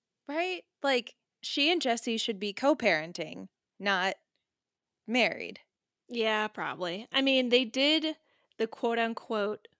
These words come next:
Speaker 2: "right thing," I guess, but for the nineties, I would say. 'Cause today's right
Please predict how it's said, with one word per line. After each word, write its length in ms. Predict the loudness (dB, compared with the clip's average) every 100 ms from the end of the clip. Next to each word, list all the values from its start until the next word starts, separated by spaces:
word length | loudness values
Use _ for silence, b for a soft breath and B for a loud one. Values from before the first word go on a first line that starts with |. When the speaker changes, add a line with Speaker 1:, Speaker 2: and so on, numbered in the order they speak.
| _ _ -16
Speaker 2:
"right 540 | -8 -4 -2 -2 -4 _ -12 0
thing," 480 | 2 2 0 -2 -4 -2
I 200 | 0 0
guess, 600 | 0 0 0 -4 -8 -18 -4
but 300 | 0 0 -2 -12 _ _ _ _ _
for 340 | -2 2 2
the 100 | 2
nineties, 760 | -2 -4 -4 -6 -8 -10 -16 -20 -12
I 120 | -10
would 200 | -8 -12
say. 440 | -10 -10 -10 -16 _ _ _ _
'Cause 280 | -6 -6 -6 -20 _
today's 460 | -6 2 4 4 0
right 380 | -2 -2 -4